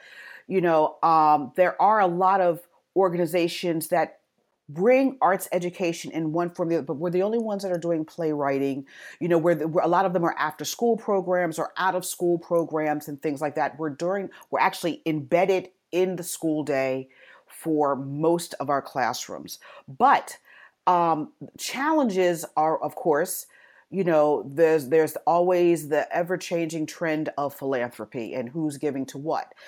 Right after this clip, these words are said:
And, you know, I know especially because of, you know, some of the things that, you know, we've seen most recently between, you know, these devastating hurricanes and things like that. You know, people, you know, people have real basic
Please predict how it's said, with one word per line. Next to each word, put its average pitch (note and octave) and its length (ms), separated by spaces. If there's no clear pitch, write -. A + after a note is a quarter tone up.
And, F3+ 300
you A3+ 100
know, F#3 260
I F3+ 160
know F#3 480
especially F#3+ 640
because E3 640
of, E3+ 300
you A3+ 80
know, F3 220
some A3+ 360
of A3+ 60
the G3 80
things G3 320
that, E3+ 320
you G3+ 100
know, F3+ 120
we've F3 280
seen G3+ 380
most F3+ 300
recently A3 440
between, D3 540
you A3+ 60
know, F3+ 80
these D3+ 200
devastating E3 560
hurricanes G#3+ 840
and D#3 160
things F3 240
like F3 160
that. G#3+ 160
You B3 60
know, A3+ 120
people, D4 520
you B3+ 60
know, C4 100
people E4+ 320
have A3 280
real B3+ 400
basic A3 840